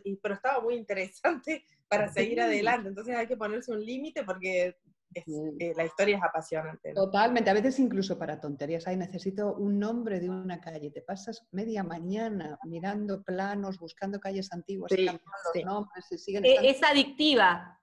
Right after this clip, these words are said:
Speaker 3: es adictiva.
Speaker 2: Verdaderamente, no te hace falta, pero ya estás dentro y, y cuesta trabajo salir, cuesta
Speaker 3: Bueno.
Speaker 2: muchísimo.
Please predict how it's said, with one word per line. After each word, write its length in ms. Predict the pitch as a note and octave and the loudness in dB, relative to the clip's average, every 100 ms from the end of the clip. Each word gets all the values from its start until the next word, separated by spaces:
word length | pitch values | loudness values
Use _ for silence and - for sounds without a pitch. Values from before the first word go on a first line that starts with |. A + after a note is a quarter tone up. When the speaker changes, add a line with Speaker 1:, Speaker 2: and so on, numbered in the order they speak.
| - | 2
Speaker 3:
es 240 | A3 A3+ | 8 10
adictiva. 140 | G3+ - | 10 10
Speaker 2:
Verdaderamente, 760 | B3 C#4+ D4+ B3+ A#3+ A3+ A3 C4 | 10 8 6 4 2 0 -4 -4
no 180 | D4+ C#4+ | -6 0
te 120 | F4 | 2
hace 240 | F#4 D4+ | 4 0
falta, 520 | B3 D4+ F#4 F#4+ B3+ | 0 2 2 4 2
pero 180 | A3+ G#3+ | 2 2
ya 180 | G3 C#4+ | 2 0
estás 340 | D4+ D4 C4+ | 0 0 0
dentro 420 | C4+ E4 E4 E4 E4 | 2 0 0 -2 -4
y, 80 | - | -4
y 380 | A3 - G3+ G3+ | -8 -4 -6 2
cuesta 380 | A3 C#4+ E4+ D#4+ | 4 4 0 -2
trabajo 400 | F#3 A3 C#4+ B3+ | 0 0 0 -4
salir, 360 | - E3 D#4 | -4 -2 -4
cuesta 240 | - C4 D4 | -6 -4 0
Speaker 3:
Bueno. 140 | G3+ | 0
Speaker 2:
muchísimo. 240 | D#3 D#3+ | -2 -8